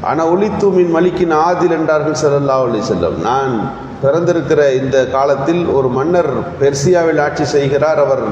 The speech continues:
நல்ல மனிதர்" என்று ஸல்லல்லாஹு அலைஹி வஸல்லம் சொன்னதும், இப்படி உலகளாவிய அரசியலை நபிகள் ஸல்லல்லாஹு அலைஹி வஸல்லம் பேசினார்கள். பிரச்சனைகள் வந்தபோது அபிசீனியா நாட்டு அதிபர்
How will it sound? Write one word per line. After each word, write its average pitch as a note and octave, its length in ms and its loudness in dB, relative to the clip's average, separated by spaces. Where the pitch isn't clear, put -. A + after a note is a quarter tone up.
நல்ல D#3 220 0
மனிதர்" D3+ 380 0
என்று C#3+ 160 -2
ஸல்லல்லாஹு C#3 440 0
அலைஹி A#2+ 140 -2
வஸல்லம் B2 320 -2
சொன்னதும், G#2 400 -4
இப்படி E3 280 0
உலகளாவிய F#3+ 680 2
அரசியலை F3+ 500 2
நபிகள் F3 400 2
ஸல்லல்லாஹு E3 400 2
அலைஹி D3 140 0
வஸல்லம் D3 340 -2
பேசினார்கள். A2 680 0
பிரச்சனைகள் F#3+ 680 2
வந்தபோது E3+ 580 2
அபிசீனியா F#3+ 680 2
நாட்டு E3 400 0
அதிபர் D#3+ 360 0